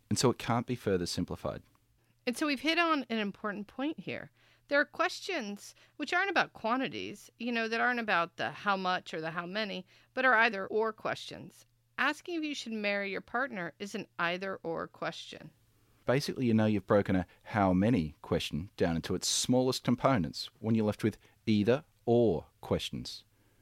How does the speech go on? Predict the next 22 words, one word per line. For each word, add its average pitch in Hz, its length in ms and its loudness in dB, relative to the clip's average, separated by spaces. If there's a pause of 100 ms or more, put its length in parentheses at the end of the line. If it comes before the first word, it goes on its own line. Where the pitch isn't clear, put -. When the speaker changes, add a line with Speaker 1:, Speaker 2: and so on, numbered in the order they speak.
(140)
Speaker 1:
When 131 140 6
Samir 156 320 2
goes 127 240 4
from 110 100 2
asking, 98 300 2 (200)
"How 107 240 4
many 101 460 4 (140)
baristas 82 380 -2
should 80 180 -2
I 78 100 -2
hire?" 76 380 -6 (160)
to 110 120 6
asking 104 480 4 (120)
whether 117 320 4
to 107 80 4
hire 110 260 4
one 98 220 4
more, 107 320 2 (480)
he's 135 160 -2
now 139 160 4
answering 131 380 2
an 113 160 4